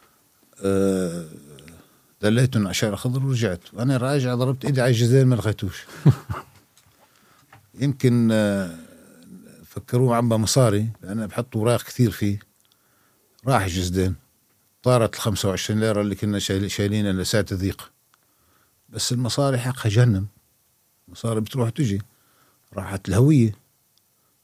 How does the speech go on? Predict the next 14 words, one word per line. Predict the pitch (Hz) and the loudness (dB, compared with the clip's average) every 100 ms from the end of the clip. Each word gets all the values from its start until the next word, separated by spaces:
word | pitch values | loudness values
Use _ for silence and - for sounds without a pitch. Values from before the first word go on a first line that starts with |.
| _ - | _ -8
بس | 123 - | -6 0
أن | 123 127 120 | 0 0 0
تضيع | 131 151 135 123 | 2 4 4 2
ابنك | 156 160 147 | -2 -2 -2
ولا | 127 | 0
تضيع | 117 110 107 | 2 2 2
هويتك. | 98 104 - - _ _ _ _ _ _ _ _ | 2 0 -4 -14 _ _ _ _ _ _ _ _
يعني | 80 98 | -12 -6
بيروح | 135 143 131 | -2 0 0
بكرة | 131 120 | -2 -2
بيلاقوا | 117 117 117 143 | -2 -2 -2 -2
لي | 139 | 0
إياها | 127 127 110 | 0 0 0
بشي، | 101 117 110 | -4 -4 -4